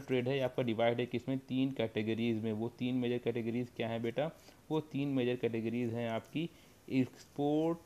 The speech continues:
इंटरपोर्ट and import। अब ये क्या होता है,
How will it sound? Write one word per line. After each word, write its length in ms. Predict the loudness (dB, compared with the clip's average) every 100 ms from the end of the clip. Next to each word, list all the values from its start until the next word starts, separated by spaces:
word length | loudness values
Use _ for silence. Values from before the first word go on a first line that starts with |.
| -20 -20 -10 -2
इंटरपोर्ट 920 | -2 0 -2 0 -2 0 0 -2 -10 -18 -6 -2
and 140 | 0
import। 480 | 0 -2 -2 0 -2 -8 -20 -4
अब 140 | 0 0
ये 80 |
क्या 200 | 2 4
होता 320 | 4 2 2 2
है, 220 | 2